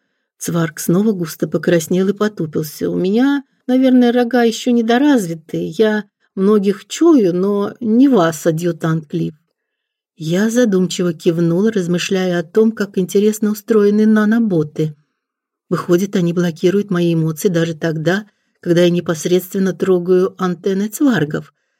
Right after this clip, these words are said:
Хотя, быть может, дело в том, что кадет Алье действительно ещё очень молод по меркам своей расы.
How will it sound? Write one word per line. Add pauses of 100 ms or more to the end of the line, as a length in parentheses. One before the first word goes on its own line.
(140)
Хотя,
быть
может,
дело
в
том,
что
кадет
Алье
действительно
ещё
очень
молод (340)
по
меркам
своей
расы.